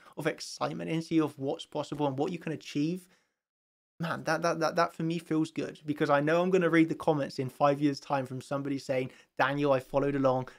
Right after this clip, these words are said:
You changed my life. Thank you ever so much. Let me buy you a beer." That's the thanks that you can give me. But I wanna hear your comments in five years.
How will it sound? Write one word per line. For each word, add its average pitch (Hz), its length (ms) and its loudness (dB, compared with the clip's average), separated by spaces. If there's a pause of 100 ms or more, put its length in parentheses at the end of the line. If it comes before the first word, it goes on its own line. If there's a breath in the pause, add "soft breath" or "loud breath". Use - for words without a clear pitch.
You 147 100 0
changed 135 320 -4
my 135 140 -2
life. 123 340 0
Thank 135 220 -8
you - 100 -6
ever 131 220 -2
so 131 180 -6
much. 127 260 -4
Let 139 160 0
me 139 80 -4
buy 131 200 2
you 139 160 -2
a 131 40 -4
beer." 120 340 -4 (260 soft breath)
That's - 320 6
the 165 160 2
thanks 147 320 -2
that 156 100 -4
you 143 120 -6
can 139 140 -8
give 131 200 -2
me. 131 220 -6 (260 loud breath)
But 156 80 2
I 143 60 2
wanna 147 200 2
hear 165 140 8
your 160 100 10
comments 165 400 4
in 151 80 0
five 151 380 6
years. 135 380 -2